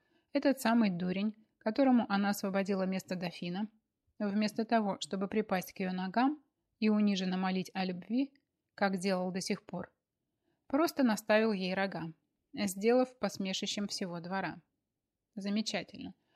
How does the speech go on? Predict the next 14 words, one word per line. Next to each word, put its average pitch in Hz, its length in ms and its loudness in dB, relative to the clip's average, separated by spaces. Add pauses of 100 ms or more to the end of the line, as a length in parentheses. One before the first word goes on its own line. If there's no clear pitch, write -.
(220)
Изнасиловать 226 680 2
сестру 196 320 -4
конюха 214 600 0
и 202 60 -4
потом 190 300 -2
признаться, 196 640 -2
что - 240 -6
дитя, 247 460 -2 (340)
которого 247 460 2
та 220 140 0
носит 202 320 -2
под 208 200 -2
сердцем, - 460 -6
его. 208 500 -2